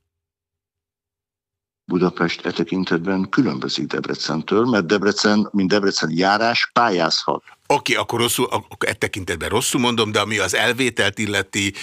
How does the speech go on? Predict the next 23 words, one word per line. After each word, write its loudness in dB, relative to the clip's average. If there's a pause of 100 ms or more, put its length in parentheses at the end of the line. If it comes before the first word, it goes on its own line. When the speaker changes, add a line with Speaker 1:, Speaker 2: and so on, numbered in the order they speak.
(120)
Speaker 2:
tehát -2 (200)
kapni 0
nem 0
kap, 2
de 0
elvenni 0
a -4
ho-, 0
a -2
szolidaritási, -2 (200)
a -6
szolidaritási 0
hozzájáruláson 0
felül -2
is -2
elvesznek -4
tőle 0
majd. -2
Speaker 1:
Budapesten, -2
Budapesten 0
több 4
mint 0
kétszerese 0